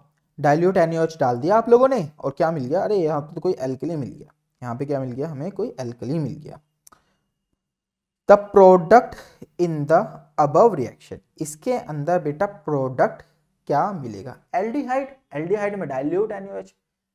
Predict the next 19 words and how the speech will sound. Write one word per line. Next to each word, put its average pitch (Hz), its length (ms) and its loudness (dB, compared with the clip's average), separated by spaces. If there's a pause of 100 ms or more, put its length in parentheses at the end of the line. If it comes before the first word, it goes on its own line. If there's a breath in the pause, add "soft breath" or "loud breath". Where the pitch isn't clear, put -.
(200)
"Aldehyde 160 760 -4
में 147 280 -12
dilute 135 580 -2
एनएओएच।" 123 440 -14
तो 143 80 -12
बेटा, 151 240 -6
जहाँ 151 400 -6
पे 190 120 -8
भी 214 220 -12
एल्डिहाइड 156 880 -4
देखो, 196 340 -6
वहाँ 135 360 -10
पे 156 220 -12
एल्डोल 135 640 -4
देखने 135 300 -10
की 131 100 -14
कोशिश 147 500 -16
जरूर 127 380 -12
करो। - 200 -20